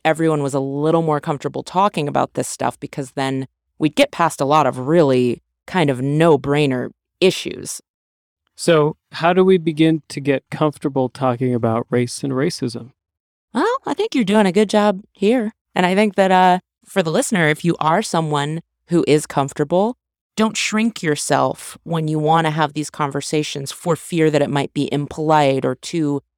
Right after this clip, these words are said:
Speaker 1: inflammatory. There's a way to talk about everything. I'm not suggesting that you need to scream and yell at your workplace. And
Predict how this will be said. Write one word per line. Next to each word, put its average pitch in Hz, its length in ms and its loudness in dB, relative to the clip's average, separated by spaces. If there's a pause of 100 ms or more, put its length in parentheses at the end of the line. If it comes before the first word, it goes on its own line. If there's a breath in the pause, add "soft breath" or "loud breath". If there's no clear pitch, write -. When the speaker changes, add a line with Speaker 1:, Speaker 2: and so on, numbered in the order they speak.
Speaker 1:
inflammatory. 151 1040 0 (320)
There's 208 160 4
a 220 80 4
way 240 280 4
to 196 80 2
talk 165 280 0
about 143 280 0
everything. 147 520 -2
I'm 147 100 -2
not 147 180 -4
suggesting 139 460 -4
that 127 100 -6
you 135 80 -8
need 127 200 -6
to 131 220 -2 (160)
scream 151 380 -4
and 139 140 -2
yell 139 200 2
at 135 120 -6
your 139 120 -4
workplace. 139 760 -4 (500)
And 135 320 -2